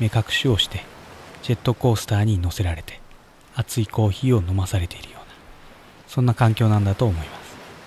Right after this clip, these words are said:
五感を三感に減らされて、残された三感が常に振り切った状態。考えただけでもトラウマになりそうです。もしこの肉体がなければ、五感以外の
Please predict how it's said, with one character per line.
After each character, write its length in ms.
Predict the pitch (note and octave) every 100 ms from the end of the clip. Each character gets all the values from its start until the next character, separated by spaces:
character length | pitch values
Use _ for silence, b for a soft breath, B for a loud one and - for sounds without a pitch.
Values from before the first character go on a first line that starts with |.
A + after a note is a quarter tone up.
| - - - - - - - -
五 80 | A2+
感 260 | A#2+ A2+ G#2+
を 80 | G#2 - -
三 300 | - A#2+ G#2+
感 240 | A2+ G#2
に 100 | A#2
減 140 | G2+ G#2
ら 80 | F2+
さ 140 | F2+
れ 60 | D2+
て、 120 | - - - - - - -
残 200 | B2 -
さ 120 | A#2+ B2
れ 80 |
た 140 | G2+ F#2
三 240 | - F#2
感 240 | - F#2 E2+
が 100 | E2 - - - -
常 220 | C3+ A#2
に 140 | B2+ -
振 60 | -
り 60 | G2+
切 100 | -
っ 40 |
た 180 | - A2+
状 180 | - F2
態。 180 | - - - - - - - - - - - - -
考 180 | B2 A#2+
え 60 | A2+
た 100 | G2+
だ 120 | F#2+
け 100 | G#2
で 80 | G2
も 120 | A#2+ -
ト 100 | -
ラ 100 | F#2+
ウ 40 |
マ 100 | F2+
に 180 | F#2 A2
な 80 | E2
り 80 | E2
そ 140 | -
う 20 |
で 120 | - -
す。 80 | - _ _ _ - - - - - - _ - - -
も 80 |
し 180 | C#3 - - - -
こ 60 | B2
の 80 | A#2+
肉 200 | A#2 -
体 200 | A2+ A2+
が 100 | A2
な 160 | F#2
け 100 | F#2
れ 100 | D#2+
ば、 100 | - - - - - - - -
五 80 | A2
感 240 | A#2 G#2 G#2
以 20 |
外 160 | G2
の 120 | D#2+